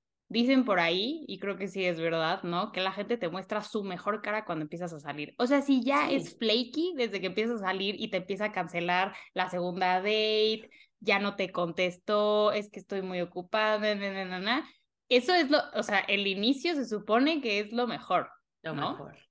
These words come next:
Speaker 1: Entonces, ese, ese es un punto fuerte. Eso que decías ahorita de que, cla-, por supuesto, en algún momento hablando de situationships, alguien me comentó, "Bueno, pues cambió de opinión y se vale".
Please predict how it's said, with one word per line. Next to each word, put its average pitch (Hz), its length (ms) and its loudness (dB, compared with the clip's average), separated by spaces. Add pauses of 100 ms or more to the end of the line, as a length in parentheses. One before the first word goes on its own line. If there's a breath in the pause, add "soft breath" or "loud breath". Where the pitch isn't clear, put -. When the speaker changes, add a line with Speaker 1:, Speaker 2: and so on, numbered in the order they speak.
Speaker 1:
Entonces, 196 500 -4
ese, 233 360 4
ese 233 140 2
es 226 120 -2
un 208 160 -6
punto 175 520 -2
fuerte. - 520 -6 (680 soft breath)
Eso 247 280 4
que 220 100 0
decías 202 280 -2
ahorita 214 400 2
de 196 120 -2
que, 170 240 -8
cla-, 226 280 2
por 226 160 4
supuesto, 226 580 0
en 208 160 -4
algún 202 320 -2
momento 220 340 0
hablando 196 200 0
de 190 80 -6
situationships, 180 640 -6
alguien 175 240 -2
me 160 100 -4
comentó, 156 440 -4
"Bueno, 254 380 0
pues 196 180 -6
cambió 202 300 2
de 262 80 6
opinión 208 460 0
y 208 40 -2
se 196 140 -6
vale". 180 360 -2